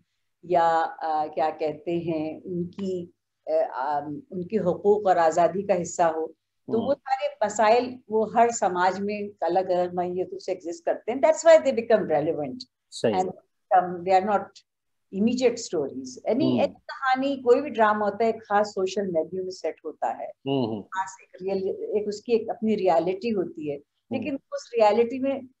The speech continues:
Speaker 1: से महदूद नहीं होता, उससे आगे बढ़ता है और वो जनरल ह्यूमन कंडीशन, जनरल ह्यूमन उस पे कमेंट्री करता है, जो
Speaker 2: जी
Speaker 1: कि
Speaker 2: हाँ।
Speaker 1: अंदर किसी
Speaker 2: उससे
Speaker 1: समाज में आप उसे रिलेट कर सकते हैं।
Speaker 2: हम्म।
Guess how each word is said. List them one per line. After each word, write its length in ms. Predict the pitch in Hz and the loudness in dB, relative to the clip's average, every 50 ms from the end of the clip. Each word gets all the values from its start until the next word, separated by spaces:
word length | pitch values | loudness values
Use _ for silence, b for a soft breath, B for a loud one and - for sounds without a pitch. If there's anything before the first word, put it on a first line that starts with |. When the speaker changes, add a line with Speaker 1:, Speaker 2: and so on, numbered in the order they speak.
| _ _ _ _ | _ _ _ _
Speaker 1:
से 160 | - - 254 240 | -8 -6 -2 0
महदूद 440 | 233 214 202 202 202 277 294 214 | 2 2 2 2 0 -2 -2 -2
नहीं 140 | 220 185 160 | -2 -2 -2
होता, 400 | 151 147 131 - - 131 135 - - | -4 -6 -6 -6 -8 -8 -8 -8 -8
उससे 300 | 233 - - - - 269 | -10 -10 -8 0 2 2
आगे 400 | - - - - 185 - 226 233 | 2 2 0 -2 0 2 2 2
बढ़ता 380 | 190 190 170 156 - - 180 170 | 2 0 -2 -4 -4 -4 -2 -2
है 180 | 160 160 170 | 0 0 -2
और 260 | - - 175 180 175 | -2 -2 -2 -2 -2
वो 260 | 175 185 196 202 208 202 b b b b b b _ - | -2 -2 -2 -2 -2 -4 b b b b b b _ -6
जनरल 380 | 170 - 220 233 262 277 320 302 | 0 2 2 2 2 0 -2 -2
ह्यूमन 360 | 226 262 254 247 247 240 233 | 0 0 0 0 -2 -4 -2
कंडीशन, 640 | 226 220 196 185 175 180 175 180 - 196 185 185 175 | -2 -2 -2 -2 -2 -2 -4 -4 -4 -6 -6 -6 -2
जनरल 440 | 165 180 185 220 220 262 269 269 | 0 0 0 0 0 -2 -2 -2
ह्यूमन 260 | 214 208 226 214 214 208 | 0 0 0 0 0 -2
उस 220 | 196 185 - - - | -4 -8 -10 -6 -6
पे 200 | 220 - - - _ _ - | -6 -6 -6 -10 _ _ -4
कमेंट्री 440 | 160 143 143 151 151 - - 190 | -4 -2 -4 -6 -8 -8 -10 -8
करता 320 | - - - - - - 113 | -4 -2 -4 -2 -2 -4 -6
है, 200 | - - - - _ _ _ _ _ _ _ _ _ _ _ _ _ | -6 -8 -12 -16 _ _ _ _ _ _ _ _ _ _ _ _ _
जो 100 | - 214 | -2 2
Speaker 2:
जी 80 | - 147 | 6 8
Speaker 1:
कि 60 | 160 | 8
Speaker 2:
हाँ। 460 | 156 147 127 113 110 110 101 92 - _ _ _ _ _ _ _ _ - 208 | 8 8 8 6 4 2 0 -4 -10 _ _ _ _ _ _ _ _ -12 -10
Speaker 1:
अंदर 200 | 190 - 233 247 | -4 -2 -2 -2
किसी 120 | 247 254 | -2 0
Speaker 2:
उससे 240 | - - 175 - - | 2 2 2 2 2
Speaker 1:
समाज 360 | - 269 - - 214 214 214 214 226 | 0 -2 0 2 0 0 0 0 -2
में 60 | 220 | -2
आप 100 | 202 196 | -2 -4
उसे 200 | 190 - 208 190 | -6 -6 -6 -6
रिलेट 320 | 185 160 156 160 147 151 | -4 -4 -4 -4 -6 -6
कर 140 | - - 147 | -8 -12 -14
सकते 400 | - - - 160 _ _ _ - | -14 -16 -20 -20 _ _ _ -20
हैं। 80 | - _ _ _ _ _ - | -20 _ _ _ _ _ -16
Speaker 2:
हम्म। 120 | 101 101 | -16 -16